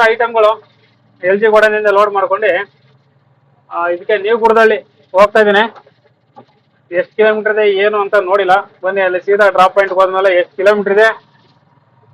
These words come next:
ಆ, ಎಷ್ಟ್ ಟೈಮ್ ಆಗುತ್ತೆ ಎಲ್ಲ ಅಲ್ಲಿ ಅಪ್ಡೇಟ್ ಮಾಡ್ತೀನಿ. ಇವಾಗ ಹನ್ನೆರಡು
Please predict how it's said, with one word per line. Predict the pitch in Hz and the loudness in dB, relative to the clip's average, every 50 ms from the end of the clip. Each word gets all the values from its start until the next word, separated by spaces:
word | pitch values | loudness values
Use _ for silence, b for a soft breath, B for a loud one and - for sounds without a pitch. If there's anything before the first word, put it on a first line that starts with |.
| _ _ _ _ _ _ _ _ _ _ _ _ - | _ _ _ _ _ _ _ _ _ _ _ _ -8
ಆ, | - 185 185 185 190 190 190 190 | -4 -2 0 2 2 2 2 0
ಎಷ್ಟ್ | 185 185 190 180 - | 0 -2 -4 -4 -2
ಟೈಮ್ | 226 220 214 | -2 0 0
ಆಗುತ್ತೆ | 214 208 214 214 220 220 | 0 0 0 0 0 0
ಎಲ್ಲ | 196 202 208 | 2 2 2
ಅಲ್ಲಿ | 208 196 185 | 2 2 0
ಅಪ್ಡೇಟ್ | 180 180 196 196 196 185 | 2 2 0 0 0 -2
ಮಾಡ್ತೀನಿ. | 175 185 190 190 196 196 196 - _ _ _ 175 | -4 -4 -4 -2 -4 -4 -6 -6 _ _ _ -6
ಇವಾಗ | 185 196 196 185 | -2 -2 -2 -2
ಹನ್ನೆರಡು | 175 165 185 196 196 202 202 | -2 -4 -4 -4 0 2 2